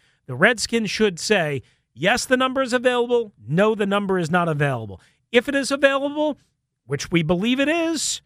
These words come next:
because they haven't said, "No, it isn't." We don't think. They haven't officially said anything.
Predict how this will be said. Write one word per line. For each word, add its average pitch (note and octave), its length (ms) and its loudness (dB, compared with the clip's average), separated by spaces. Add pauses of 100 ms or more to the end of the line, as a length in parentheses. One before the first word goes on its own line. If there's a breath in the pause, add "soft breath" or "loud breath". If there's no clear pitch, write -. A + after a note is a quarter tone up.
(160)
because C#3 220 0
they C#3+ 100 -2
haven't G3+ 300 0
said, A#3+ 240 0
"No, B3+ 240 0
it B3+ 80 0
isn't." A#3 480 -4
We B2+ 100 -8
don't F#3+ 180 -2
think. C#4 340 2
They C3+ 100 -8
haven't C#3+ 200 -2
officially A3+ 460 -2
said F#3 180 0
anything. F#3 400 -4